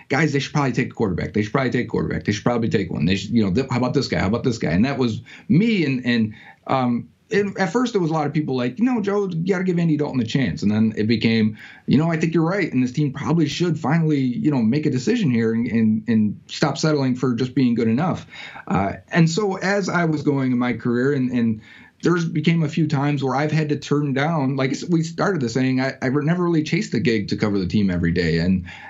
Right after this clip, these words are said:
and then I got offered by The Athletic to cover the team and be a, a beat guy. First time ever, like, getting, like, that would have been huge. The Athletic has exploded, and I have written for The Athletic for the last three years, but I never, uh, it's been as a freelance job because they said,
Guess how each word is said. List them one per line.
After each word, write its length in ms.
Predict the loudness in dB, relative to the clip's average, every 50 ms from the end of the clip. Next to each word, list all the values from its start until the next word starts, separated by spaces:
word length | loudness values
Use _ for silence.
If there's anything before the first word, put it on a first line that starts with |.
| 0 2
and 100 | 2 2
then 100 | 2 0
I 60 | -2
got 140 | -2 -2 -2
offered 540 | -2 -2 -2 -2 -2 -2 -2 -4 -4 -4
by 140 | -2 0 0
The 140 | 2 0 0
Athletic 420 | 0 -2 -2 -2 -2 -2 -4 -2
to 200 | 0 0 0 2
cover 280 | 0 0 0 0 0 0
the 100 | 0 -2
team 460 | 0 2 2 2 2 2 0 -2 -6 -12 -20 -20 -20 -14 _ 2
and 160 | 2 4 4
be 280 | 4 4 2 2 0 -2 -2
a, 60 | 0
a 40 | 2
beat 240 | 2 2 2 2 0
guy. 320 | -2 -2 -2 -4 -4 -4 -6 0
First 240 | 2 2 2 2 2
time 240 | 0 0 0 0 0 0
ever, 480 | 0 0 0 0 0 0 -2 -4 -4 -2
like, 320 | 0 0 0 0 -2 0
getting, 380 | 0 2 2 2 0 0 0 0
like, 220 | 0 -2 0 0
that 180 | 0 0 2 0
would 120 | 0 0
have 60 | 0
been 180 | -2 -2 -4 -2
huge. 360 | -2 0 0 2 0 0 -2
The 80 | -4 -4
Athletic 320 | -2 -2 0 -2 0 0
has 120 | -2 -2
exploded, 600 | -2 -4 -6 -4 -2 0 0 2 2 0 -2 -2
and 200 | -2 -2 -2 -2 -2 0
I 120 | 0 0
have 120 | 2 0
written 160 | 0 -2 -2 -2
for 80 | -2
The 140 | -2 -2 -2
Athletic 320 | -2 -2 -2 -2 -2 -2
for 80 | -2 -2
the 60 | -2 -2
last 160 | -2 -2 -2
three 120 | 0 0
years, 200 | 0 0 0 0
but 120 | 0 0 2
I 60 | 2
never, 400 | 2 2 0 -2 -2 -4 -6 -10 -16 -14 -6
uh, 200 | -2 -2 0 0 -2
it's 140 | -4 -2 0
been 160 | 2 2 2
as 100 | 0 0
a 60 | -2
freelance 440 | -2 -2 0 0 0 0 -2 -4 -4
job 360 | -4 -4 -2 -2 -2 -2 -2
because 300 | -2 -2 0 -2 0 0
they 140 | 0 0 0
said, 400 | 0 0 0 0 -2 -2 -4